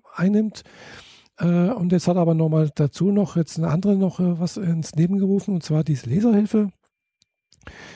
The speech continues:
wo man im Prinzip der, der Leser oder die Leserin, äh, ihn und sein Team unterstützen kann, entweder durch, äh, kleine E-Books von Amazon,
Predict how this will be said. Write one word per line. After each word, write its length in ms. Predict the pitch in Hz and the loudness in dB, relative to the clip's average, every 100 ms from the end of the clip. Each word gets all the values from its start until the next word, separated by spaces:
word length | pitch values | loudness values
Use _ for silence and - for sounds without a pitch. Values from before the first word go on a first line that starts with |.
| - - | -16 -2
wo 100 | 156 | 2
man 120 | 170 | 2
im 60 | 143 | 2
Prinzip 500 | 151 - 160 - - | -2 0 -2 -2 -2
der, 160 | 139 | -2
der 300 | 160 180 127 | -2 -4 -2
Leser 580 | 123 160 214 202 208 185 _ _ _ - | 2 4 4 2 2 0 _ _ _ -6
oder 80 | 127 | -2
die 120 | 131 | 2
Leserin, 680 | 147 208 202 185 190 180 151 254 | 4 4 4 2 0 -2 -6 -6
äh, 380 | 180 160 165 170 143 - _ _ _ - | -2 2 2 0 -4 -12 _ _ _ 0
ihn 180 | 180 185 | 2 4
und 140 | 160 | 2
sein 220 | 160 139 | 2 0
Team 280 | - 170 214 | 2 0 0
unterstützen 640 | - 151 147 - 180 - 226 | -4 -4 -2 -2 -4 -2 0
kann, 300 | 208 226 220 - - - - - | 2 0 0 -8 -20 -20 -20 -16
entweder 380 | - 175 180 165 | -4 -2 2 2
durch, 400 | 151 151 143 - | 4 2 2 -2
äh, 500 | 226 147 139 139 135 117 _ _ _ _ _ _ | -2 0 2 0 -2 -6 _ _ _ _ _ _
kleine 300 | - 135 143 | -2 0 0
E-Books 760 | 208 170 220 226 - - - - | 0 0 0 -2 -4 -8 -10 -12
von 320 | - 143 131 - - | -6 -4 -4 -8 -4
Amazon, 760 | 156 214 214 - 202 233 233 | 0 2 0 0 2 2 0